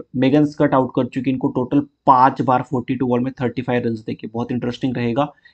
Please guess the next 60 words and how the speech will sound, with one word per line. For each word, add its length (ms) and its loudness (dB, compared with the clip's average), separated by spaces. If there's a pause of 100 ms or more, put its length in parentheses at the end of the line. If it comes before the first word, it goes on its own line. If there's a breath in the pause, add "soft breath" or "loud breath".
(120)
एलिस 200 6
पेरी 240 4
भी 100 6
दो 120 4
बार 100 4
आउट 160 2
कर 140 -6
चुकी 280 -14
है, 60 -10
ठीक 160 -2
है। 100 4 (400 soft breath)
फिर 100 6
बात 260 4
करते 180 -2
हैं 60 4
नैट 160 2
सीवर 340 -2
की, 160 0
तो 340 -2
एलिस 240 4
पेरी 300 0
ने 120 0
नैट 180 -4
सीवर 200 -2
को 140 -2
टोटल 280 -4
बा-, 380 -2
पांच 340 2
बार 360 0
आउट 280 2
किया 140 0
हुआ 160 -2
है 140 -2
नाइंटी 240 -4
फ़ाइव 200 -4
बॉल 160 -2
में 120 0
वन 200 -2
वन 200 -2
थ्री 220 -2
रन 180 -2
देके। 340 -8 (360 soft breath)
डिवाइन 320 8
भी 100 4
तीन 180 6
बार 120 4
आउट 160 2
कर 120 -2
चुकी 300 -8
है, 120 -10 (320)
डैनविन 380 2
निकअप 300 0
ने 80 0
दो 120 2
बार 120 0
आउट 220 0
किया 120 -4
है, 80 -4
मेगन 260 0
स्कॉट 320 -4